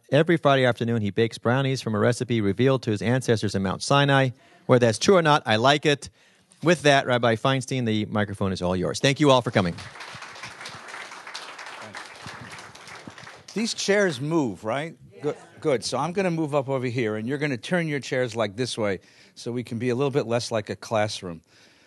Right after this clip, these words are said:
Speaker 2: Although I am a congregational rabbi, so if you close your eyes and fall asleep, I'll feel right at home. So you guys wanna come a little closer, you can move and turn around. You can put your hands on the people next to you and get to know them. It's really good.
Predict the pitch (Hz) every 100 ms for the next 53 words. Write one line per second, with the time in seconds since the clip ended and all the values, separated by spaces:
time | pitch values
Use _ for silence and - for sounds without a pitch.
0 | - 120 131 123 139 151 165 - 160 156
1 | 143 143 147 - 127 113 113 107 92 87
2 | 117 117 - 117 - 151 139 143 123 120
3 | 110 107 - 120 113 - 175 165 135 -
4 | - - - - 143 - 160 147 147 135
5 | 131 110 95 78 _ - - - - -
6 | - - 147 180 196 190 180 180 151 185
7 | 180 180 139 - 165 170 - 165 143 -
8 | 123 143 160 156 127 104 139 139 135 139
9 | 143 143 143 135 - _ _ - 117 113
10 | 135 139 131 127 123 123 117 - 127 113
11 | 107 120 - - 123 120 113 107 104 104
12 | 113 117 120 107 98 120 110 98 110